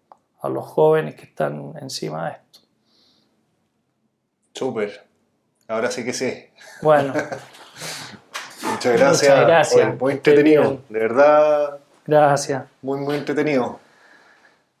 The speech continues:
Speaker 1: Vamos a ver,
Speaker 2: Va a ser
Speaker 1: pero
Speaker 2: un éxito, te lo aseguro.
Speaker 1: Vamos a ver,
Speaker 2: Sí,
Speaker 1: pero
Speaker 2: porque hubo harto consejo, harto detalle.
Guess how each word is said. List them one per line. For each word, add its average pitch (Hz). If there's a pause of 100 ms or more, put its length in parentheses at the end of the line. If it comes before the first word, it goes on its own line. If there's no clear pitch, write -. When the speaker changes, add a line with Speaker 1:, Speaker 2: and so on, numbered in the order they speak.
(380)
Speaker 1:
Vamos 165
a 131
ver, 127
Speaker 2:
Va 123
a 143
ser 143
Speaker 1:
pero 147
Speaker 2:
un 170
éxito, 135
te 143
lo 127
aseguro. 131 (840)
Speaker 1:
Vamos 147
a 135
ver, 127 (100)
Speaker 2:
Sí, -
Speaker 1:
pero 127
Speaker 2:
porque 135
hubo 123
harto 131
consejo, 127
harto 127
detalle. 123